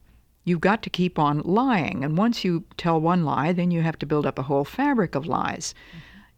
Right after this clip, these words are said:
The kids are gonna find out pretty soon that it's quite impossible for Santa Claus to come down the chimney. Well, if Santa Claus doesn't come down the chimney,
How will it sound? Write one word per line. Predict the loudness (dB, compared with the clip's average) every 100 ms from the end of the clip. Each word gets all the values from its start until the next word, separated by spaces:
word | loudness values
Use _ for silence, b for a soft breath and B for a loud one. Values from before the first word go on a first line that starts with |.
| _ _ _ _
The | -6
kids | -2 0 2
are |
gonna | 0 -2
find | 0 2 2
out | 0 -2
pretty | 0 0
soon | 0 -2 -2 0
that | 0 0
it's | 0 -4
quite | 0 2 4
impossible | 2 0 0 -2 -6
for | -4 -2
Santa | -2 -2
Claus | -2 -2
to | -2
come | -6 0
down | 0 -2
the |
chimney. | -4 0 2 0
Well, | 0 -2
if | 0
Santa | 0 0
Claus | 0 0
doesn't | 2 0 0
come | -2 -2
down | -2
the | -4
chimney, | -2 2 2 0